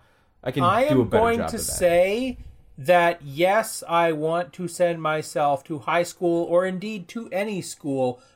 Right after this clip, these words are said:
Speaker 2: but not because of the supposed educational stuff there. You know, the English class, math class, like, I don't care if I'm learning Klingon.
Speaker 1: Hmm.
Speaker 2: Uh,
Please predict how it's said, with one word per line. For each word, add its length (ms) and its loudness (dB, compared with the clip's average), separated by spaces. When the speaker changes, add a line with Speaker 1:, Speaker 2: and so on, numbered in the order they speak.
Speaker 2:
but 240 2
not 420 2
because 680 0
of 360 0
the 400 -6
supposed 640 -2
educational 960 -4
stuff 440 -2
there. 540 2
You 100 -4
know, 80 2
the 160 -8
English 260 -6
class, 320 0
math 220 -4
class, 340 0
like, 220 0
I 100 0
don't 200 -4
care 200 0
if 120 -2
I'm 140 -2
learning 280 -2
Klingon. 640 -2
Speaker 1:
Hmm. 60 -6
Speaker 2:
Uh, 380 2